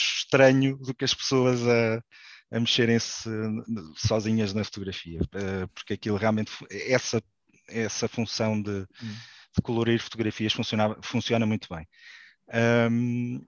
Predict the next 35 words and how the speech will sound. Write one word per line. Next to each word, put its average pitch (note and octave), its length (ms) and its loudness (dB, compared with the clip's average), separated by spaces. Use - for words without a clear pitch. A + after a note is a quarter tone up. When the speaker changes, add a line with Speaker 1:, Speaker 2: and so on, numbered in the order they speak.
Speaker 1:
agora, B2 300 2
realmente A2+ 520 2
esta, G#2 520 -2
esta G#2+ 300 -2
animação A2 840 2
<laughs> - 1080 -16
é A2+ 60 -4
estranho, F2+ 380 -2
<laughs> - 340 -2
é D3+ 120 6
muito C#3+ 120 -4
Speaker 2:
É, A2 60 2
Speaker 1:
estranho. G2 420 -2
Speaker 2:
é, - 40 -6
é G#2+ 40 -4
estranho. G#2 340 -4
E C3+ 60 4
eu C#3+ 100 8
acho C#3+ 160 4
que - 60 -12
se - 100 -8
conheceres C#3 580 2
a A2+ 60 0
pessoa G2+ 800 0
daquela G#2 360 2
altura, G2+ 480 2
não G2 200 2
é? G#2+ 120 0
Speaker 1:
Exato. A#2 460 6
Speaker 2:
Provavelmente A#2+ 540 4
aquilo C3+ 260 4
que C#3 140 4
eles B2+ 180 6
vão B2 240 4
fazer G2+ 840 2